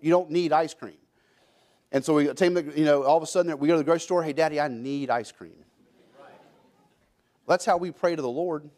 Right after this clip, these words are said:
"Lord, I want, I want, I want." Well, you don't need that. Well, Lord, or no, you,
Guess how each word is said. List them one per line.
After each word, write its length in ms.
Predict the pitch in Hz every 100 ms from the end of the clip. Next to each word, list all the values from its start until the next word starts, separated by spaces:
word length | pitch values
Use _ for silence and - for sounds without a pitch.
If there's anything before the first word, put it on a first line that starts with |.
| _ _ _ _ _ _ _ _ -
"Lord, 200 | 147 175
I 100 | 185
want, 320 | 175 202 190
I 60 | 175
want, 300 | 175 190 185
I 80 |
want." 400 | 165 180 190 135
Well, 120 | 123 147
you 120 | 180
don't 180 | 196 160
need 300 | 196 208 143
that. 260 | 110 78 _ _
Well, 180 | - 151
Lord, 320 | 170 180 147 113 -
or 180 | 165 170
no, 120 | 165
you, 280 | 147 175 -